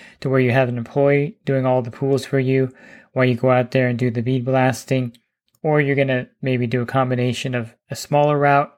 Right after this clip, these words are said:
and the bead blasting, 'cause that takes a long time. And your schedule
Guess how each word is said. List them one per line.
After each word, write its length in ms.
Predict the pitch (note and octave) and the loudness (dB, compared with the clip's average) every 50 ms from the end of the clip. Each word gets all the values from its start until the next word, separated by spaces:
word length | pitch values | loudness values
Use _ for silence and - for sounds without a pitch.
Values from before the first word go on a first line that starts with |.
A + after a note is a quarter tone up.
| _ _ - | _ _ -4
and 180 | D3+ D3 C#3 | -2 -2 -2
the 100 | C3 C3 | -4 -8
bead 260 | B2 A#2 B2+ C3 B2 A#2+ | -8 -6 -6 -6 -4 -4
blasting, 420 | C3 B2+ B2 A#2+ A#2 - - B2 | -2 -2 -2 -2 -4 -6 -8 -8
'cause 160 | B2 B2+ A#2 | -8 -4 -2
that 160 | E3 E3+ E3+ | -2 -2 0
takes 260 | - G#3 G3 G3+ - - | 0 -2 -4 -4 -6 -6
a 60 | C#3+ | -4
long 200 | C3+ C3 C3 B2 | -4 -4 -4 -4
time. 400 | - D3 D3 D3 D3 D3 D3 - _ _ - - - - - - _ _ _ | -4 -2 0 0 0 0 -4 -8 _ _ -20 -20 -20 -20 -20 -20 _ _ _
And 180 | - E3 D#3+ D#3 | 0 0 2 2
your 100 | D3+ D3 | 0 -2
schedule 540 | - - - F3+ F3 D3+ D#3+ E3 D#3 D3+ | -2 0 2 2 2 2 2 2 0 0